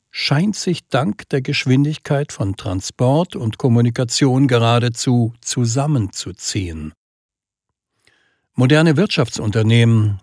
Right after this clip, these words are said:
stehen in einem ständigen Wettbewerb um begrenzte Ressourcen miteinander. Beschleunigungen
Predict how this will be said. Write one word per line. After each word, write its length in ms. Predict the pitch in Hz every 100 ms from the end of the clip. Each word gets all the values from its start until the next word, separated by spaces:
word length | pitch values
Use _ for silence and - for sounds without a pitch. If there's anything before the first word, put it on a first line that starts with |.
| _
stehen 560 | - - 107 104 110 110
in 240 | 110 104
einem 300 | 110 101 104
ständigen 580 | - - 110 104 92 90
Wettbewerb 640 | 117 - 95 92 90 -
um 360 | - 98 87 85
begrenzte 680 | 101 92 98 98 - - 90
Ressourcen 600 | 92 - 120 110 - 87
miteinander. 680 | 87 101 92 92 92 90 _ _ _ _ _ -
Beschleunigungen 1040 | 107 - 117 113 151 139 104 98 92 90